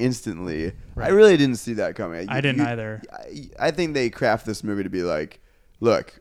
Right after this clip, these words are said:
Speaker 1: I, I actually thought they're like, look, Chris Pine and Ben Foster are gonna die, and, uh, they don't care. They know they're gonna.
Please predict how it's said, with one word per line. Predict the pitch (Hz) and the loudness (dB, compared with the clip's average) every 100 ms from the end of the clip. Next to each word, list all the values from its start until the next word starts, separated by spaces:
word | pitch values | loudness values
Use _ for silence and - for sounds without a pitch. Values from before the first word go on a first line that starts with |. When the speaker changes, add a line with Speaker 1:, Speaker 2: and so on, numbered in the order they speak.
| _ | _
Speaker 1:
I, | 117 | -2
I | 110 131 139 | -2 0 0
actually | 135 120 104 | 0 -6 -2
thought | 110 98 | 0 0
they're | 95 95 | 0 -2
like, | 87 - 120 | -2 -4 -2
look, | 98 | -2
Chris | - 123 - | 0 -6 0
Pine | - 110 107 | 0 2 -2
and | - 120 113 | -4 -4 -2
Ben | 92 | -2
Foster | 90 90 87 87 | 0 0 0 -4
are | 76 | -8
gonna | 69 73 | -8 -6
die, | 65 50 53 113 _ _ - - _ | -6 -4 -6 -8 _ _ -20 -20 _
and, | 78 82 78 73 69 | -8 -6 -6 -8 -8
uh, | 60 58 | -6 -4
they | 90 | -4
don't | 85 | -6
care. | - 117 95 78 | -4 -2 -2 -2
They | 92 | -4
know | 92 98 101 | -2 -2 0
they're | 78 67 | -2 -4
gonna. | 107 | -4